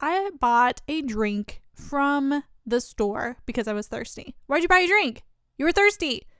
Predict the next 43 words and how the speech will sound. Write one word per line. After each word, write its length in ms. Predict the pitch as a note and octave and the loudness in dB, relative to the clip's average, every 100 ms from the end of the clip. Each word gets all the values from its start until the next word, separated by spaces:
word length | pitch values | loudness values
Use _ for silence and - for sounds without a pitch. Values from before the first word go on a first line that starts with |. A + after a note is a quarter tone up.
| _ _ _ | _ _ _
You 160 | C4 D#4 | 0 2
had 180 | F4+ | 0
a 60 | E4+ | -2
thirst. 640 | - - A3+ - - - - | -4 -8 -10 -12 -14 0 6
<laughs> 240 | - - C#5 - - - - | 8 10 8 8 -2 -6 -4
You 140 | C#4 | 2
were 120 | F4 F#4+ | 4 4
trying 300 | F#4 F4 F4+ | 0 -2 -2
to 100 | D#4+ | 0
get 100 | D#4+ | 2
away 540 | D#4 D4+ E4+ D4 C4 | 2 4 4 4 2
from 480 | C4 C4+ C4+ C#4 D4 B3+ | 0 -2 0 -2 -4 -4
not, 340 | C#4 D#4+ D4 | -4 -4 -6
you 160 | D4 E4+ | -4 -2
know, 220 | F4 E4 | -2 -2
you 140 | D4 | 2
were 60 | F#4 | 2
trying 220 | A4+ F#4 | 2 -2
to 80 | F#4+ | -2
hydrate 380 | G#4 A4+ F4 B3+ | -4 -2 -4 -6
yourself. 400 | B3 - - - | -6 -4 -6 -6
Good 140 | C4+ | -8
for 120 | - F#4 | -6 -6
you. 220 | D#4 - - _ _ - | -6 -8 -12 _ _ -12
Drink 280 | A#3+ D4+ | -10 -10
that 280 | - A#3 - | -6 -4 -4
water. 260 | A3 G#3 - - - _ - _ _ _ - - | -6 -8 -8 -14 -20 _ -20 _ _ _ -18 -8
So 320 | - E4 D4+ - - - - - | 4 6 6 2 -18 -20 -20 -2
that 220 | B3 F4 | 4 4
is 140 | G4+ | 4
what 240 | F#4 E4 - | 2 2 0
you 120 | E4 | 0
want. 200 | C4 A#3+ | 2 2
<laughs> 20 | |
You 160 | C4 F4+ | 4 6
want, 300 | F#4 D#4+ C#4 | 6 4 4
you 200 | C#4 F4 | 6 4
want 220 | D#4 D#4 | 4 0
some 260 | - F4+ A4 | 2 2 2
sort 300 | A4 D#4 A#3+ | 0 0 2
of, 280 | A#3+ A3 A3+ - - G#4+ - | 2 2 0 -4 -14 -16 0
you 140 | B3+ | 2
know, 240 | B3 A#3 | 4 2